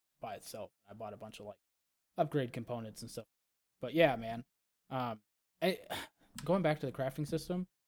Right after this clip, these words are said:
something else that isn't explained for the crafting, crafting system is that the way you get your crafting items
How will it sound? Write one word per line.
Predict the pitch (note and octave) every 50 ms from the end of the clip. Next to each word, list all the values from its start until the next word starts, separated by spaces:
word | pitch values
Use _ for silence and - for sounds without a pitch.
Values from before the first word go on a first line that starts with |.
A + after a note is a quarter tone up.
| _ _ _ _ -
something | F3 D#3+ E3+ D#3 C3+
else | C3+ D3+ -
that | - E3+ E3
isn't | E3 E3 D#3+ E3 E3+
explained | D#3 - - - E3+ E3+ D#3+
for | -
the | E3 D3+
crafting, | - E3+ E3 D#3+ - - D#3 D3
crafting | - - E3 D#3+ - E3 D3+
system | - E3+ D3+ - F#3+ F3+ D#3
is | B2+ A#2+
that | C3 A#2+ -
the | C3
way | A2+ A2 B2 B2+
you | C3 B2+ B2+ A#2+
get | A#2+ B2+ C3 -
your | B2+ B2+
crafting | - - C3+ B2+ B2 - - B2 A2
items | A2 A#2+ B2+ C#3 D#3+ D#3+